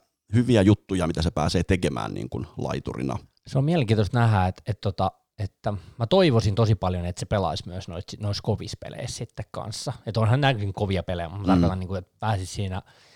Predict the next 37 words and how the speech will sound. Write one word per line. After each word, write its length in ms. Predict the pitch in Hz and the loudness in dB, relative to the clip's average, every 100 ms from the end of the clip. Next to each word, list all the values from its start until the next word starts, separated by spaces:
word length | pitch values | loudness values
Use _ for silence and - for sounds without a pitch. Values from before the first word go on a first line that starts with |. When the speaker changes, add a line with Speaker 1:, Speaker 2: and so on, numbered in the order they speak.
| _ - | _ 0
Speaker 2:
Chelsea-pelissä 640 | 117 104 113 - 92 - | 2 2 0 -2 -4 -6
vaikka 180 | 87 95 | -10 -8
kentälle 400 | 92 95 87 80 | -6 -4 -4 4
ja 80 | 123 | 8
Speaker 1:
Mm. 60 | 123 | 8
Speaker 2:
nähtäisi 340 | 120 110 101 | 6 0 -4
oikeasti, 380 | 98 78 - 104 | -8 -6 -8 -8
miten 180 | 101 98 | -6 -4
se 60 | |
pärjää 380 | 95 95 92 95 | -2 -4 -4 -6
siellä. 260 | 127 131 139 _ - | -4 -6 -8 _ -2
Speaker 1:
Niin, 220 | 147 156 | 4 6
niin 100 | 185 | 8
ja 80 | 165 | 8
nyt, 100 | 151 131 | 6 4
nyt 120 | 135 | 6
on, 120 | 135 | 8
niinku, 260 | 101 104 78 | 8 6 2
nyt 180 | 107 107 | 4 4
on 120 | 73 87 | 2 2
oikeasti 440 | 110 107 92 - 85 - - - - | 4 4 4 0 -4 -6 -20 -18 0
vaikea, 480 | 98 98 - 85 80 - 90 | 4 4 2 0 0 -2 4
vaikea 400 | 101 98 92 95 | 4 4 0 0
niinku 180 | 78 | 2
noiden 260 | 87 87 76 | 4 4 4
esitysten 440 | 90 85 - 85 | 0 0 0 0
jälkeen, 380 | 78 85 - 82 | 0 -2 -2 0
vaikea 360 | 92 87 85 92 | 2 2 2 0
on 80 | 80 | 0
sitä 120 | - | 0
isossa 240 | 71 87 - | 0 0 0
pelissä 240 | - - - | -4 -4 0
pudottaa, 580 | 143 71 _ - 71 - _ _ _ _ _ | 2 2 _ -4 -4 -6 _ _ _ _ _
pudottaa 320 | 110 104 - - | 0 2 0 0
penkille 500 | 90 85 71 67 69 | 2 2 0 -2 -2
ja 240 | 65 67 | -2 0
laittaa 280 | 80 - | -2 -2